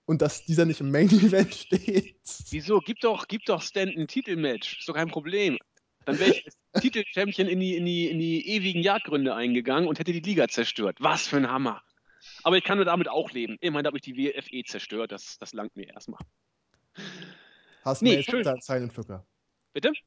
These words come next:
Speaker 1: Sollen nicht jetzt nur alle haten, weil du's gemacht hast. Angriff, Leute, Angriff!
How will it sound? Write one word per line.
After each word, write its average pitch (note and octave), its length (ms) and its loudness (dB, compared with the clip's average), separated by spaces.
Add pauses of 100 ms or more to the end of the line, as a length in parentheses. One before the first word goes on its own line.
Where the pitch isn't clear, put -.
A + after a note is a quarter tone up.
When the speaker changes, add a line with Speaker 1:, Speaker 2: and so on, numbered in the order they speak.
(720)
Speaker 1:
Sollen G3+ 260 4
nicht F#3+ 160 2
jetzt - 180 -4
nur E3 160 2
alle B2+ 140 2
haten, C3 260 -2
weil A2 120 -2
du's B2 240 -4
gemacht G#2+ 320 -6
hast. - 260 -10 (500)
Angriff, F#3+ 680 6
Leute, E3 440 4
Angriff! A3+ 680 6